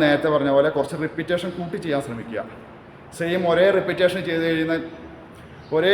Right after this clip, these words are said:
വെയിറ്റിൽ തന്നെ ഒരുപാട് കാലം ചെയ്ത് കഴിയുമ്പോൾ നിങ്ങൾക്ക് ചിലപ്പോൾ റിസൾട്ട് കിട്ടാണ്ടാവും. അപ്പോൾ ഇടയ്ക്ക് വെച്ചിട്ട് കുറച്ച് കാലം സെയിം വെയിറ്റ് ചെയ്തതിന് ശേഷം ജെൻസൊക്കെ കുറച്ചുകൂടെ വെയിറ്റ് കൂടുതൽ എടുക്കാൻ ചെയ്യുക. ഇത് ആദ്യം പഠിക്കുക,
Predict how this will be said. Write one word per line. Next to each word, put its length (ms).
വെയിറ്റിൽ 260
തന്നെ 160
ഒരുപാട് 360
കാലം 240
ചെയ്ത് 200
കഴിയുമ്പോൾ 320
നിങ്ങൾക്ക് 180
ചിലപ്പോൾ 320
റിസൾട്ട് 260
കിട്ടാണ്ടാവും. 460
അപ്പോൾ 140
ഇടയ്ക്ക് 240
വെച്ചിട്ട് 280
കുറച്ച് 280
കാലം 240
സെയിം 180
വെയിറ്റ് 260
ചെയ്തതിന് 320
ശേഷം 260
ജെൻസൊക്കെ 420
കുറച്ചുകൂടെ 360
വെയിറ്റ് 260
കൂടുതൽ 220
എടുക്കാൻ 280
ചെയ്യുക. 200
ഇത് 140
ആദ്യം 220
പഠിക്കുക, 360